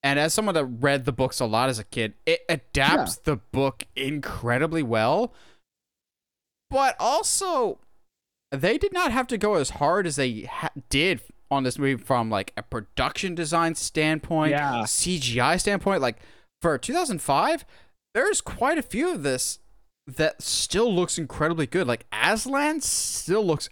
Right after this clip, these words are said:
Speaker 1: outstanding. The beavers still look outstanding. Um,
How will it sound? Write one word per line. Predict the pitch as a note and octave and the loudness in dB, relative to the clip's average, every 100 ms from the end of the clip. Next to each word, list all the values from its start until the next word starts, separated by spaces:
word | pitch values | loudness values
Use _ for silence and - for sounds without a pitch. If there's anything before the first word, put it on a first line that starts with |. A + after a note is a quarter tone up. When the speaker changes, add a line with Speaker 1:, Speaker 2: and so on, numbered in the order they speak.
| - | -2
Speaker 1:
outstanding. | B2+ D3+ - - - - C3 B2+ C#3+ D3+ D3 | 0 0 -2 -2 -2 -2 0 0 0 -2 -4
The | B2 | -4
beavers | - C#3+ E3 F#3+ F3+ | -4 -4 0 -2 -2
still | - - F3 | -4 -2 0
look | F3 - - - _ _ D#3 | 0 -4 -12 -20 _ _ -2
outstanding. | F3 - - - F3+ F#3 F#3 G3 F#3+ - - _ _ D3+ | 0 0 -2 0 0 0 0 -2 -4 -14 -20 _ _ 0
Um, | D3 C3 A2+ G#2+ | 2 2 0 -6